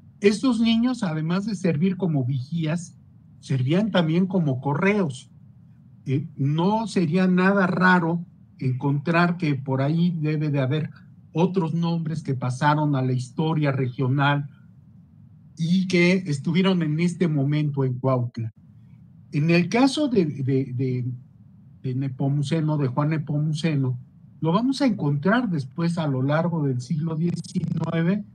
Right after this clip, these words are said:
ocupando distintas posiciones, siempre del lado conservador,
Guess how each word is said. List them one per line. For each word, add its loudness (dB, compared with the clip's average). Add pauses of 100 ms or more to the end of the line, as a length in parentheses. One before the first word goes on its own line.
(240)
ocupando 0 (240)
distintas 0
posiciones, -8 (380)
siempre 2
del 2
lado 2
conservador, -2